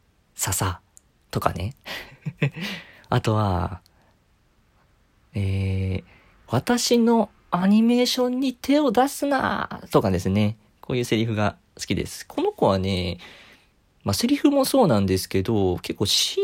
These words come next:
ーンだったり動きで印象に残るものが多いんですよね、僕の中では。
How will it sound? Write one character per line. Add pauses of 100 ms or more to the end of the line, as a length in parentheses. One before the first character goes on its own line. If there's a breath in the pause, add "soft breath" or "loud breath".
(120)
ー
ン
だ
っ
た
り
動
き
で
印
象
に
残
る
も
の
が (400)
多
い
ん
で
す
よ
ね、
僕
の
中
で
は。